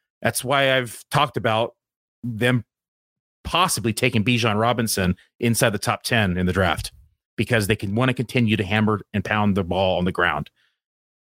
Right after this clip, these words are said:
I think Kyle Pitts will command a target share, but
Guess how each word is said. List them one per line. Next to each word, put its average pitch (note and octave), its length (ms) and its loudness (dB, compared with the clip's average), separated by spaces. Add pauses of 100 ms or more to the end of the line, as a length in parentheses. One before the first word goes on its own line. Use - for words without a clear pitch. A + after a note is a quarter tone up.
(540)
I C3 140 -2
think E3 300 0
Kyle E3 220 0
Pitts - 300 -2
will B2+ 120 -2
command A#2+ 420 0
a - 20 -2
target G#2+ 320 -2
share, E2 340 -2
but A2 220 0